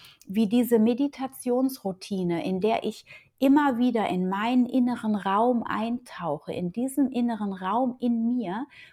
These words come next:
wo wirklich Frieden herrscht, wo Ruhe ist, wo ich mich sicher und geborgen fühle, wie ich aus diesem Raum, wie dieser Raum kraftvoller und größer in mir wird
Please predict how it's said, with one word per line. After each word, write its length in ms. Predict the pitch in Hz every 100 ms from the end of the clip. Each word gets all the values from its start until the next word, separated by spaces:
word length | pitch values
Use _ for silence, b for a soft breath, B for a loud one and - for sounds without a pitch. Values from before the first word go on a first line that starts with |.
| _
wo 300 | 190 175 170
wirklich 500 | 262 277 262 - -
Frieden 440 | - 254 269 208
herrscht, 480 | 170 - - - -
wo 100 | 185
Ruhe 480 | 180 226 269 214 - -
ist, 140 | -
wo 80 | 180
ich 140 | 185
mich 180 | 208 175 180
sicher 460 | 175 262 262 269 247
und 160 | 240
geborgen 520 | - 240 220 220 156 147
fühle, 440 | - 165 156 220 - B B B B B B B
wie 200 | 208 208
ich 220 | 220 - 208
aus 340 | 226 285 -
diesem 340 | 254 262 262 240
Raum, 420 | 202 196 208 185
wie 100 | 196
dieser 280 | 233 220 226
Raum 320 | 214 196 196
kraftvoller 1000 | - - 277 - - - 269 269 262 -
und 160 | 208
größer 580 | 202 226 262 277 220 -
in 220 | 226 233
mir 320 | 233 220 202
wird 320 | 208 254 247